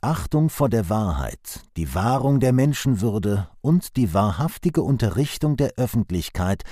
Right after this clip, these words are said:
sind oberste Gebote der Presse. Jede in der Presse tätige Person wahrt auf dieser Grundlage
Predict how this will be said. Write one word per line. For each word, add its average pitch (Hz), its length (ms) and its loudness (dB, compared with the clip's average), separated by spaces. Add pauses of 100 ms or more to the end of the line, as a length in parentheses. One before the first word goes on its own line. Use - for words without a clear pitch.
(200)
sind 117 460 -2
oberste 151 520 2
Gebote 104 560 0
der 90 200 -4
Presse. 60 420 -6 (920)
Jede 143 460 2
in 131 160 0
der 120 140 2
Presse 156 380 -2
tätige 117 440 0
Person 113 760 0
wahrt 85 500 -2
auf 95 180 -2
dieser 165 340 2
Grundlage 101 800 2